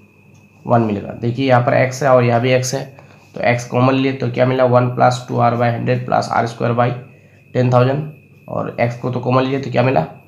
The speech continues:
माइनस वन। तो अब ये माइनस वन और ये प्लस वन कैंसिल हो गया, क्या मिला?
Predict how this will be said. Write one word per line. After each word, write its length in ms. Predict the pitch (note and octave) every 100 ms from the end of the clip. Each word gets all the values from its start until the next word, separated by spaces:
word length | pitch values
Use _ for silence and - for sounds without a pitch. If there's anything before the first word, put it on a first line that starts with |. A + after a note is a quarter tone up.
| - - _ -
माइनस 580 | A2+ B2 D3+ - - -
वन। 200 | A#2 G#2+ - - _ _ _ -
तो 60 | -
अब 120 | A2+
ये 160 | A#2 A#2+
माइनस 340 | B2 B2+ B2
वन 160 | - C#2+
और 180 | A#2 A#2
ये 60 |
प्लस 260 | A#2 A#2+ B2
वन 180 | B2+ B2
कैंसिल 320 | A#2 A#2+ B2+
हो 80 | B2+
गया, 160 | B2+ B2 - - - - _ -
क्या 100 | B2
मिला? 220 | B2+ B2+